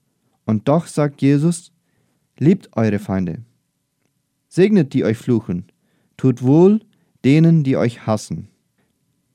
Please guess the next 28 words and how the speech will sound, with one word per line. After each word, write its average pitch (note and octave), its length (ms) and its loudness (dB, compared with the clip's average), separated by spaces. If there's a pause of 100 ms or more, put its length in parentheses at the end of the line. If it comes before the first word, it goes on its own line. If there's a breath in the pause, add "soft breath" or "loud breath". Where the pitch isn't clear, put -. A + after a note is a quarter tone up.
(140)
Das C#3+ 220 -2
fällt B2 240 -4
uns F#2 260 -10
sehr A#2 280 -2
schwer. E2+ 420 -10 (1300)
Lass C3+ 240 -2
dich - 260 -6
nicht E3+ 260 -2
davon C#3+ 260 -2
abschrecken, G#2 760 -4 (440)
wenn A2+ 160 0
dir A#2+ 120 0
deine A#2 240 0
Mitmenschen A#2 680 -2
ab - 260 -6
und A2+ 180 -4
an B2+ 340 -4 (240 soft breath)
als - 240 -6
ungerecht B2 640 -2
oder G#2 520 -6
als A2 240 -6
fies - 500 -2 (220)
und - 220 -12
lästig B2+ 460 -2
erscheinen. F#2 540 -8 (800)
Nächstenliebe D3 800 0
bedeutet A#2 500 -2
nicht, C#3 500 -4